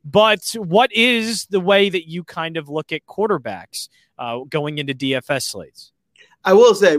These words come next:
Speaker 2: I, I do think of this maybe slightly more of a G P P than cash angle,
Speaker 1: Yeah.
Speaker 2: but, uh, I almost feel like for G P Ps, you have to play a cheaper quarterback. Um, because think about it this way. There's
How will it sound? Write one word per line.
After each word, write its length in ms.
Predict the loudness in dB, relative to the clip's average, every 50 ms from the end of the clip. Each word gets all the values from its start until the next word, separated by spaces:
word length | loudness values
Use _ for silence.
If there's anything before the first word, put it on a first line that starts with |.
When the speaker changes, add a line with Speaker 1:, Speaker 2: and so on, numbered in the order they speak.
| -2 -4 -6
Speaker 2:
I, 100 | -8 -4 -2
I 100 | -4 -2
do 200 | -2 -2 -4 -4
think 220 | -4 -4 0 0
of 120 | 0 4 4
this 180 | 4 4 2 0 -6 -8 -4
maybe 400 | -2 0 0 0 -2 -4 -8 -10
slightly 480 | -12 -4 2 2 2 4 2 0 -2
more 380 | -2 -2 -2 0 2 2 2 0
of 160 | 0 -2 -4
a 60 | -6
G 200 | -6 -8 -10 -12
P 180 | -10 -10 -10 -10
P 260 | -6 -4 -2 -2 -2
than 240 | -2 -4 -6 -8 -10
cash 520 | -10 -8 -8 -6 -6 -6 -8 -10 -18 -20 _ _ _ _ -4
angle, 200 | 0 2 2 2
Speaker 1:
Yeah. 140 | 2 0 -4 -10 _ _ _ _ _ _ _ _ -20 _ _ _ _
Speaker 2:
but, 380 | 2 2 2 2 0 -4 -8 _ _ _ _ _ _
uh, 200 | 0 0 0 0 0 0
I 120 | 2 2
almost 280 | 4 4 4 2 4 4
feel 80 | 4
like 140 | 4 4 2
for 120 | 0 -4
G 160 | -4 -4 -6 -8
P 120 | -8 -10
Ps, 260 | -10 -10 -12 -10 -10
you 140 | -12 -12 -12
have 440 | -12 -12 -6 -4 -4 -4 -4 -6 _
to 100 | -12 -12
play 560 | -12 -8 _ -6 -6 -4 -6 -6 -8 -10 -12 _ _ _ _ _ _ _ _ _ _ -6
a 200 | -4 -4 -4 -6 -10 _ _ _ _ _ _
cheaper 440 | -12 -8 -6 -6 -4 -2 -2 -4 -4
quarterback. 560 | -4 -6 -6 -6 -8 -12 -16 -20 _ _ _ _ _ _ _ _ _ _ _
Um, 580 | 0 0 2 2 0 -2 -4 -6 -8 -10 -12 -14 -18 _ _ _ _ -2
because 480 | -2 2 4 4 6 6 4 4 2
think 240 | 0 0 0 2 4
about 140 | 4 2 2
it 60 | 2
this 160 | 0 -4 -6
way. 180 | -8 -10 -10 -10 -14 _ _ _ _
There's 240 | 2 4 4 4